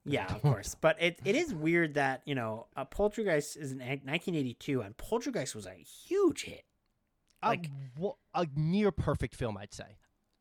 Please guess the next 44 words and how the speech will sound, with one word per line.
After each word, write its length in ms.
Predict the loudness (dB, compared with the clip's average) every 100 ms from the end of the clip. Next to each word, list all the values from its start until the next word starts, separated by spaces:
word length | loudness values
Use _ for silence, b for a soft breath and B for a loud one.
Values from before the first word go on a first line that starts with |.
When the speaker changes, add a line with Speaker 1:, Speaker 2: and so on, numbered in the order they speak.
| _ -2
Speaker 2:
Maybe 180 | 0 2
that's 140 | 0
a 40 | -2
controversial 420 | -4 -4 -6 -6
thing 160 | -8 -8
to 60 |
say, 280 | -6 -6 -6 -4
but 140 | -6 2
Speaker 1:
It's 200 | 2 2
Speaker 2:
it's 80 | -2
Speaker 1:
fine. 320 | -4 -6 -14 -12
Speaker 2:
very 380 | -6 0 2 4
Speaker 1:
I 80 | 2
Speaker 2:
oh, 60 |
Speaker 1:
like 160 | 2 0 -6
Speaker 2:
oh, 200 | -12 -10 -12 -16
okay. 240 | -16 -14 -14 -14
We'll, 100 | -14 -4
we'll 100 | 2
Speaker 1:
I 40 |
Speaker 2:
fight 80 | 2
Speaker 1:
think 120 | 2
it's 60 | -2
Speaker 2:
about 60 | 0
that 60 | -2
at 60 |
Speaker 1:
good. 60 | -2
Speaker 2:
some 120 | -12
point. 160 | -2 4
Speaker 1:
I 40 |
don't 120 | 8
think 120 | 6
it's 100 | 4
bad. 460 | 0 0 2 2 -2
I 80 | -4
just 100 | -4
think 140 | -2 -4
it's, 200 | -6 -10
it's 160 | -12
fine. 300 | -14 -10 -10 -10
It's 140 | -12
a 80 | -14
fine 360 | -12 -12 -10
movie. 360 | -12 -12 -12 -14